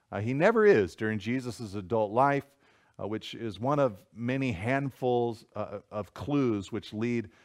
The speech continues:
us to think that he's already dead at this point in Jesus' life. But there's the family. They send for Jesus,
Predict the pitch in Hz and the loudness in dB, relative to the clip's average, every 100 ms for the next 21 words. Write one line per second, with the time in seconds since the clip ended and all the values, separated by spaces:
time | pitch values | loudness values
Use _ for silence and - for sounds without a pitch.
0 | _ _ 117 120 - 113 - 113 110 92 | _ _ 0 0 0 -6 -4 -2 -2 -2
1 | 113 104 117 110 104 92 120 123 104 85 | 0 4 4 4 0 -2 2 4 4 0
2 | 98 90 - 95 85 85 87 92 82 82 | -6 -10 -8 -8 -6 -8 -8 -10 -10 -12
3 | 85 80 87 78 78 _ _ _ _ _ | -14 -8 -8 -8 -16 _ _ _ _ _
4 | _ 120 127 151 151 160 131 90 78 80 | _ 0 2 2 0 -6 -4 -6 -8 -10
5 | 87 - 117 117 113 107 92 135 156 160 | -10 -6 -4 -4 -4 -4 0 0 2 -2
6 | 139 | -8